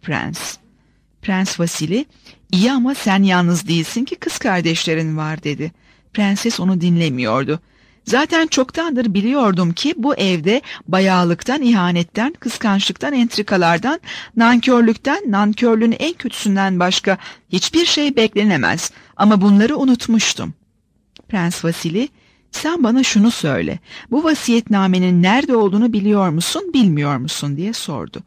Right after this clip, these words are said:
Bunu sorarken yanakları daha büyük bir şiddetle titriyordu. "Evet, ben aptalın biriymişim. Her şeye rağmen insanlara inanıyor, onları seviyor, kendimden fedakarlık ediyordum. Oysa ancak alçak, adi insanlar başarı kazanıyorlar.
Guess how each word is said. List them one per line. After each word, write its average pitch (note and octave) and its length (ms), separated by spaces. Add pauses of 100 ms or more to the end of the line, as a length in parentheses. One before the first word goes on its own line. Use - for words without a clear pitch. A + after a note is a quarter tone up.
(340)
Bunu D4 160
sorarken A#3+ 600
yanakları F#3+ 600
daha A#3 280
büyük F#3+ 240
bir E3 100
şiddetle E3+ 580
titriyordu. D3 720 (840)
"Evet, F3+ 340
ben G3+ 140
aptalın G#3 580
biriymişim. F3+ 640 (240)
Her A3+ 200
şeye A3 280
rağmen G#3 360
insanlara G3 540 (100)
inanıyor, A3 680 (260)
onları G#3+ 340
seviyor, G3 560
kendimden A3+ 540
fedakarlık G3+ 760
ediyordum. D3+ 540 (480)
Oysa G#3 380
ancak C4 420 (100)
alçak, F#3 600
adi F#3 280
insanlar E3 720
başarı D#3 300
kazanıyorlar. C#3+ 880